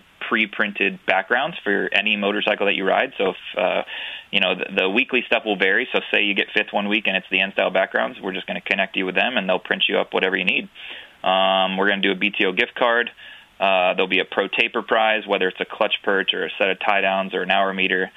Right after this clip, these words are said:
Um, there's also gonna be a Maxima oil kit and a Maxima filter kit. So actually, I'm sorry, we're going back eight. Um, so yeah, more weekly prizes, um, which is cool. So, so please sign up, uh,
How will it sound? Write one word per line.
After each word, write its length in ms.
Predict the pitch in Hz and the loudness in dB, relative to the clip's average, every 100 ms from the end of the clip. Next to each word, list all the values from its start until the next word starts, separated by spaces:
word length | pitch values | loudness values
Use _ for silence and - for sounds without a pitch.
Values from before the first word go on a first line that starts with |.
| - - - | -20 -20 -4
Um, 260 | 92 92 92 | 0 2 2
there's 140 | 95 | 2
also 260 | 98 95 95 | 2 0 -2
gonna 160 | 95 92 | -2 0
be 120 | 92 | 0
a 60 | |
Maxima 520 | 90 95 98 - 98 90 | 2 0 0 -4 -2 0
oil 260 | 98 101 95 | 2 2 2
kit 280 | 107 98 - | 0 0 -2
and 140 | 90 | -4
a 40 | |
Maxima 500 | 87 95 - 98 87 - - | -2 -2 -2 -6 -6 -6 -4
filter 300 | 98 104 123 | -2 0 -2
kit. 260 | 110 135 - | 0 -2 0
So 60 | - | 0
actually, 300 | 104 - 95 | 0 0 -2
I'm 100 | 95 | 0
sorry, 180 | 113 98 | 0 0
we're 120 | 95 | 0
going 200 | 110 104 | -2 0
back 180 | 92 - - | -2 -2 -4
eight. 240 | 90 - - - - - - - | -4 -4 -14 -20 -20 -20 -20 -4
Um, 520 | 90 87 87 87 87 - - | 0 2 0 -2 -12 -12 -2
so 80 | 98 | 0
yeah, 480 | 117 101 80 - - | 2 2 0 -4 -6
more 340 | 98 104 123 | -2 0 2
weekly 300 | 120 120 123 | 0 0 -2
prizes, 420 | 117 107 110 127 147 - | 0 2 0 -2 -6 -4
um, 240 | 113 98 98 | 0 0 0
which 160 | 101 | -2
is 60 | - - | -4 -2
cool. 240 | 113 127 - | 0 0 0
So, 220 | 104 92 - - | 0 0 -2 -4
so 140 | 95 | -4
please 320 | 92 - 113 101 - - | -4 -2 -2 -2 -8 -2
sign 240 | 107 110 | 0 2
up, 220 | 110 117 107 | 2 0 0
uh, 360 | 101 98 95 | 0 2 0